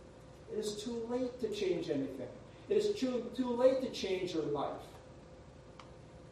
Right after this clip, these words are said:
Just like what the meaning of repentance is. A change of mind is what the Greek definition is of repentance,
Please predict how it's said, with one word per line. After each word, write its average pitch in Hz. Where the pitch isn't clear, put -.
Just 151
like 147
what 143
the 160
meaning 147
of 131
repentance 135
is. 127
A -
change 214
of 220
mind 208
is -
what -
the 139
Greek 156
definition 151
is -
of 127
repentance, -